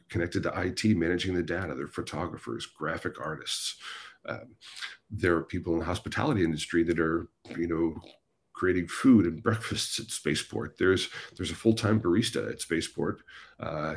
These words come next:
Joe. He's fabulous, and his job is to make coffee and other drinks for people that are building and operating spaceships and for people going to space. So you could, you know, students, you could be involved in many different a-, areas, uh,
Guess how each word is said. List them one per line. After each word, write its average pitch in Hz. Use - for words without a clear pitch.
Joe. 90
He's 104
fabulous, 82
and 85
his 95
job 92
is 90
to 85
make 82
coffee 98
and 85
other 95
drinks 82
for -
people -
that 80
are 76
building 98
and -
operating 95
spaceships -
and -
for -
people 95
going 87
to -
space. -
So -
you -
could, 113
you 113
know, 92
students, -
you -
could -
be 110
involved 92
in 85
many 104
different 85
a-, 85
areas, 76
uh, 65